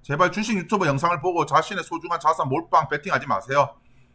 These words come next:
주식 유튜버들이 여러분들의 계좌를 책임져 주지 않습니다. 주식 유튜버가 여러분의 계좌를 책임져 주지, 주지 않기 때문에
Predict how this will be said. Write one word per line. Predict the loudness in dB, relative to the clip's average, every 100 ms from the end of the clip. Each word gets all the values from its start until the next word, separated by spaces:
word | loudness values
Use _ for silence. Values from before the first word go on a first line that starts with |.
| _ _
주식 | -6 0 0
유튜버들이 | 0 2 2 4 4
여러분들의 | 4 4 0 -2
계좌를 | 0 0 -2
책임져 | -4 -6 -8
주지 | -4
않습니다. | -4 -4 -4 -4 -4 -10 _ _ _
주식 | -8 -2 -2
유튜버가 | 0 4 4
여러분의 | 6 4 2
계좌를 | 0 -2
책임져 | -2 -6 -6
주지, | -10 -10 -10 _
주지 | -6 2 2
않기 | 2 -2
때문에 | 0 2 4 6 4